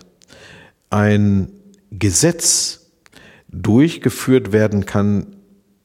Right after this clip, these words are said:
dass überhaupt irgendeine Tierart, die, ähm, ein-, im Einvernehmen mit Mensch und Natur, äh, existiert, koexistiert,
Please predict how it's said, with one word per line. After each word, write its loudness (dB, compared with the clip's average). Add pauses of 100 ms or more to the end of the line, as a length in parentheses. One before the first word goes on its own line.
(240)
dass -4
überhaupt -2
irgendeine 0 (380)
Tierart, -2 (520)
die, 0 (680)
ähm, 0 (680)
ein-, 0
im 0
Einvernehmen 2
mit 0
Mensch 0
und -2
Natur, 0 (480)
äh, 0 (100)
existiert, -2
koexistiert, -2